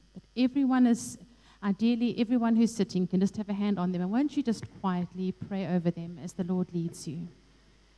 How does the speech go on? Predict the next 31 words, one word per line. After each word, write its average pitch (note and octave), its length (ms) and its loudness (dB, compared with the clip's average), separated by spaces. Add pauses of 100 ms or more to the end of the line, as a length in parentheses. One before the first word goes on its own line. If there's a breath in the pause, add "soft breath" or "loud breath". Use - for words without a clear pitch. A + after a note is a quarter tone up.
(140)
If - 160 -6
you G#3 80 2
want G#3+ 260 2
to - 80 4
pray A#3 240 2
aloud, G#3+ 300 -4
you G3 80 -6
can G3+ 140 -2
do G3+ 180 -2
that, G#3 280 -8
but E3+ 140 -4
please A#3+ 240 -4
don't A3 200 -2
feel G#3 200 -4
pressured B3 440 0
to A3+ 120 -4
do G#3 160 -2
that. G3 300 -10
But F#3+ 100 -10
I F#3+ 80 -4
want B3 220 2
to B3 80 -2
encourage A3 520 -2
you G#3+ 60 2
now D#3 260 -4
to - 160 -12
step - 320 -4
out A3 220 -6
in A#3 80 0
faith G#3+ 340 -6
yourself E3 600 -10